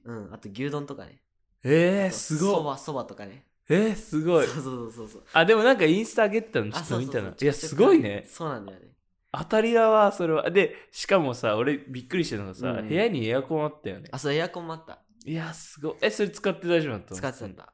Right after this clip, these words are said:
Speaker 1: 大丈夫だった。
Speaker 2: うわー、いいな。
Speaker 1: めっ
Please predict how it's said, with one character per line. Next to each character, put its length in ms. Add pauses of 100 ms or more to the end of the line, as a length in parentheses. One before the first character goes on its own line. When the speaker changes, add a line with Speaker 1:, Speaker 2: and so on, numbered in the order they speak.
(140)
Speaker 1:
大 120
丈 120
夫 40
だ 60
っ 40
た。 80
Speaker 2:
う 20
わ 720 (200)
ー、 40
い 160
い 40
な。 480 (120)
Speaker 1:
め 160
っ 60